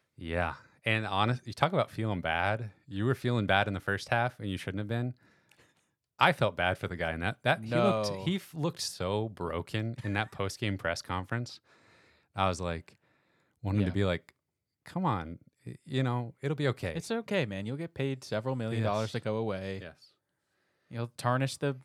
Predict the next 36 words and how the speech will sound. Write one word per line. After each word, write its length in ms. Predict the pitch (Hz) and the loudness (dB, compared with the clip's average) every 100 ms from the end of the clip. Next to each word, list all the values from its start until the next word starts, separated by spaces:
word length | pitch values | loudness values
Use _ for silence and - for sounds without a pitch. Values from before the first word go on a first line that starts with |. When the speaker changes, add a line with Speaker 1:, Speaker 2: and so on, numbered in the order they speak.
| _ | _
Speaker 2:
the 160 | 123 113 | -8 -6
Beamer 300 | 107 120 135 | -2 0 0
name 320 | 123 107 107 | 0 0 0
a 40 | 110 | -2
little 280 | 98 101 | -4 -6
bit, 300 | 101 95 98 - | -4 -6 -8 -10
but 220 | - 98 95 | -10 -10 -8
you'll 160 | 101 | -8
be 140 | 110 117 | -4 -4
rich. 240 | 101 98 | -4 -8
It's 100 | 110 | -10
fine. 300 | - 95 95 - _ - | -12 -12 -12 -16 _ 0
Speaker 1:
Well, 160 | 127 | 2
Kyle, 540 | 113 - 127 113 101 - - _ | 4 6 6 6 0 -6 -14 _
there 180 | - 107 | -2 0
was 360 | 101 113 143 131 | 2 2 2 2
actually 320 | 107 - 104 | 0 0 -4
a 60 | 87 | -4
big, 520 | 87 98 98 87 - _ - | -2 -2 -2 -4 -10 _ -8
um, 480 | 92 85 82 78 95 _ _ _ _ _ - | -6 -4 -6 -10 -14 _ _ _ _ _ -10
a 80 | 101 | -2
big 340 | 143 143 123 _ _ _ _ _ - | 0 0 -6 _ _ _ _ _ -4
result 440 | 104 90 110 110 | -4 2 2 0
of 100 | 95 | -2
this 160 | 92 - | -4 -4
game 400 | 85 87 101 113 | -4 -4 -4 -6
and 100 | 92 | -6
Mizzou 260 | 85 82 98 | -6 -4 -4
going 320 | 95 98 95 | -2 -4 -4
seven 360 | - - 90 92 | -6 -4 -4 -4
and 180 | 82 73 | -10 -10
one 300 | 80 110 - _ _ _ _ _ _ _ _ _ _ _ - | -10 -10 -12 _ _ _ _ _ _ _ _ _ _ _ -4
is 640 | 101 92 85 82 - - | -2 0 -4 -8 -10 -10
the 120 | - 90 | -10 -2
fact 400 | 110 107 107 - | 4 4 4 -2
that 320 | 85 80 | -2 -2